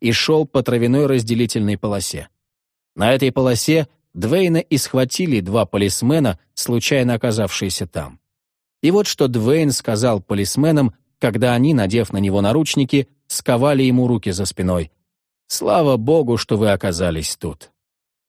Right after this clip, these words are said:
Дуэйн никого по дороге не убил, но одиннадцать человек он избил так сильно, что их пришлось поместить в больницу. И те места, где Дуэйн серьезно кого-то поранил,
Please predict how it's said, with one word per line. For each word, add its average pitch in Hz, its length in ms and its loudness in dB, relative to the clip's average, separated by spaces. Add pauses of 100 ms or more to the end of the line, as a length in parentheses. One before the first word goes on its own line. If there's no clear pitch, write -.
(640)
Дуэйн 185 380 2
никого 170 360 2
по 160 120 0
дороге 143 320 0
не 143 140 4
убил, 139 460 0
но 101 200 0
одиннадцать 127 640 0
человек 113 600 -2
он 131 220 2
избил 113 380 0
так - 240 -6
сильно, 143 580 -2 (240)
что - 220 -2
их 151 180 0
пришлось 143 480 0
поместить 120 480 -2
в 95 100 -8
больницу. 101 640 -4 (520)
И 104 100 -4
те 156 160 0
места, 160 400 0
где 127 220 0
Дуэйн 127 340 2
серьезно 120 640 0
кого-то 104 380 -2
поранил, 139 520 0